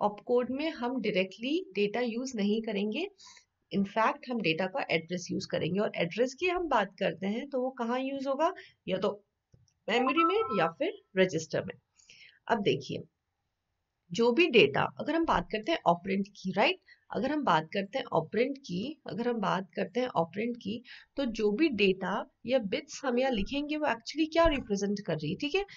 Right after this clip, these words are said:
Suppose मैंने यहाँ लिखा वन ज़ीरो ज़ीरो टू, तो ये bits है वो क्या represent कर रही है?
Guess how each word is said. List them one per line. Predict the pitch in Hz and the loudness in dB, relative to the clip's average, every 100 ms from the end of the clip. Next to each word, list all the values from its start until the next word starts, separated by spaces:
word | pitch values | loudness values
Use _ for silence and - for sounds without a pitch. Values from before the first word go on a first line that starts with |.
| - | -20
Suppose | - 247 240 311 320 | -6 -4 0 -2 0
मैंने | 269 233 269 | 2 2 2
यहाँ | 269 269 | 0 0
लिखा | 240 285 | -2 -2
वन | 277 220 214 262 | 2 2 2 -2
ज़ीरो | 269 220 208 233 262 | -6 -4 -2 -2 -2
ज़ीरो | 214 196 226 | -2 0 0
टू, | - 220 156 156 - | -2 -4 -6 -6 -2
तो | |
ये | 277 311 | 4 4
bits | - 277 277 - | 2 -2 -4 -4
है | 285 311 _ _ _ 262 | -2 -4 _ _ _ -2
वो | 302 311 _ _ - | -2 -4 _ _ -2
क्या | 285 320 | 2 2
represent | 240 214 196 185 185 175 | 0 -2 -2 -2 -2 -2
कर | 175 | -4
रही | 160 165 | -6 -6
है? | 151 | -6